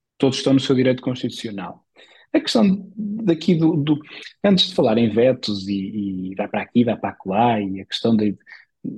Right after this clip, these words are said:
um, um programa de mais, de mais habitação, como foi apresentado, aliás, um pro-, um programa de habitação, seja este, seja outro, devia-se ter um consenso bastante alargado.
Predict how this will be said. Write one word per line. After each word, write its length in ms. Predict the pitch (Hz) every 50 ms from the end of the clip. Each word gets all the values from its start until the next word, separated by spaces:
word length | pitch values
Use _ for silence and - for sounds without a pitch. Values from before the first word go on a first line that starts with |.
| - _ _ _ _ _ _ _ _ _ _ _ _ _ _ _ _ _ _ - - - _ - _ -
um, 760 | 208 - - - - _ _ - 180 165 - - 220 - 208
um 60 | 196
programa 440 | 196 - - 160 143 117 113 113 113
de 100 | 117 120
mais, 320 | 135 139 143 143 147 - -
de 80 | 131
mais 240 | 127 143 143 139 143
habitação, 480 | 131 123 110 - 117 104 - 101 92 90
como 220 | - - 110 -
foi 100 | - 120
apresentado, 440 | 110 110 117 107 110 107 - - 98
aliás, 340 | 113 120 117 101 90 92 107
um 80 | 127
pro-, 240 | 123 - - 123 -
um 60 | - 131
programa 320 | - 147 160 175 156 139
de 60 | 139
habitação, 440 | 131 139 135 - 120 110 - - 90
seja 320 | - - 110 107 107 113
este, 260 | 120 139 143 - - -
seja 280 | 127 120 - - 95
outro, 320 | 92 87 - _ _ - - _ _ _ _ _ _ _ _ _ _ _
devia-se 400 | - 131 147 151 143 139 - -
ter 160 | - 151 139
um 80 | 139 131
consenso 400 | 131 127 120 - 131 123 120 -
bastante 360 | 123 120 - - 127 113 110
alargado. 420 | 107 104 98 92 90 _ - -